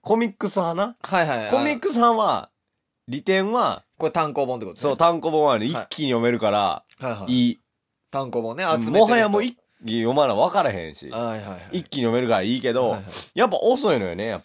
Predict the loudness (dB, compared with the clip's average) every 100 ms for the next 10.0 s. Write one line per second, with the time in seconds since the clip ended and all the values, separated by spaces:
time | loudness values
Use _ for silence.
0 | -8 -8 -8 -4 -4 -2 -4 -6 -6 -8
1 | -8 -6 -6 -4 -4 -4 -4 -4 0 0
2 | 0 0 0 0 0 0 -2 -4 -2 -2
3 | -2 -4 -4 -4 -4 -4 -4 -4 -4 -4
4 | -4 -6 -6 -6 -6 -4 -2 -2 -4 -4
5 | -2 0 2 2 2 0 -2 -4 -6 -4
6 | -4 -4 -6 -6 0 0 0 -4 -12 -12
7 | -4 -2 0 2 2 2 -2 -4 -4 -2
8 | -2 0 0 0 -4 -2 -2 0 -2 -2
9 | -2 0 0 2 0 -2 -6 -8 -8 -16